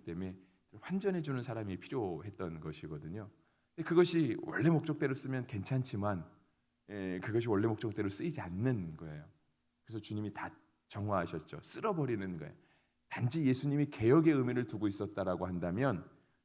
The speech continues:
제도를 바꿨겠죠. 예, 뭐 위치를 바꾼다거나, 예, 방법을 바꾼다거나 했겠지만 예수님의 말씀 속의 성전 정화는요, 그들을 향하여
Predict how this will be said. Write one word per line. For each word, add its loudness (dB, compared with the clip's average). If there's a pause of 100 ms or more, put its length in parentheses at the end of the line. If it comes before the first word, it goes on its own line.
(140)
제도를 2
바꿨겠죠. -6 (520)
예, -4
뭐 0
위치를 -2
바꾼다거나, -4 (500)
예, -10
방법을 4
바꾼다거나 -4
했겠지만 -4 (380)
예수님의 0
말씀 0
속의 -2
성전 -2
정화는요, -6 (400)
그들을 2
향하여 -2